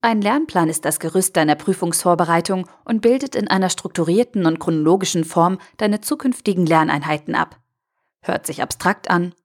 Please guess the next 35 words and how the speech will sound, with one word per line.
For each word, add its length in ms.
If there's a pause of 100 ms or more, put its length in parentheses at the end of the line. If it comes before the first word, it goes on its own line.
(180)
ist 180
es 120
aber 220
gar 180
nicht. 300 (920)
Egal, 400
ob 140
du 80
für 140
eine 160
Mathe-Klausur, 1000
einen 240
Sprachtest, 880
dein 160
Jura-Examen 800 (240)
oder 280
eine 220
medizinische 640
Grundlagenprüfung 840
lernen 340
musst, 340 (400)
mit 220
einem 260
Lernplan 580
legst 300
du 60
den 200
Weg 320
und 140
die 80
einzelnen 420
Schritte 300
deiner 240
Vorbereitung 680
fest. 400